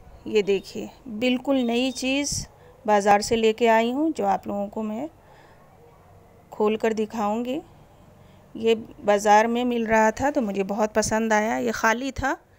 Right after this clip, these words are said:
तो हम लोग इस तरीके से घर में भी लाकर इसको इस तरीके से मेहमानों को सजा कर दे सकते हैं। ड्राई फ्रूट पॉट है ये,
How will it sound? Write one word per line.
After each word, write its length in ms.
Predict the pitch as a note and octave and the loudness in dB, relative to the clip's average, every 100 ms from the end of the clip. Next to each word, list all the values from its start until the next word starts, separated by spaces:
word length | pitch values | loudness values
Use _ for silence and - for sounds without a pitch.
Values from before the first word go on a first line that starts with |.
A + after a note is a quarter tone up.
| _ _ _ - _ _ _ _ _ _ _ - - _ - - | _ _ _ -20 _ _ _ _ _ _ _ -20 -20 _ -16 -8
तो 60 | A3 | -6
हम 180 | A3+ G#3+ | -2 -2
लोग 140 | B3 | -2
इस 200 | - A3+ | -4 -6
तरीके 340 | A3+ G#3+ A3+ A3+ | -4 -4 -4 -4
से 160 | C4 | -4
घर 220 | B3+ A#3+ A3 | -6 -6 -4
में 160 | A#3 A#3 | -4 -4
भी 120 | B3 | -2
लाकर 340 | G#3+ G3+ G#3+ | -2 -2 -4
इसको 340 | A3 G#3+ F4 A4+ - | -8 -8 -10 -12 -16
इस 160 | - | -14
तरीके 300 | - G3+ A3 | -10 -8 -6
से 120 | G#3+ B3+ | -6 -6
मेहमानों 500 | A3 G#3 G3 F#3+ G3 | -6 -6 -6 -8 -8
को 180 | D4 F#4+ - - - - - | -10 -10 -14 -20 -20 -20 -10
सजा 320 | - G3+ G#3 | -4 0 0
कर 180 | G3 G#3 | 0 -2
दे 160 | A3+ C4+ | -2 -2
सकते 300 | C#4 C4 A#3+ | -2 -6 -6
हैं। 240 | A3+ G#3 - - - _ _ - A3 | -8 -8 -14 -20 -20 _ _ -16 0
ड्राई 320 | G#3+ G#3+ A3+ | 4 6 4
फ्रूट 460 | - C4+ C#4+ - - - | 0 -2 -2 -4 -16 0
पॉट 320 | A3 A3+ A#3 | 4 4 0
है 100 | B3+ | -4
ये, 240 | B3+ C4+ | -2 -2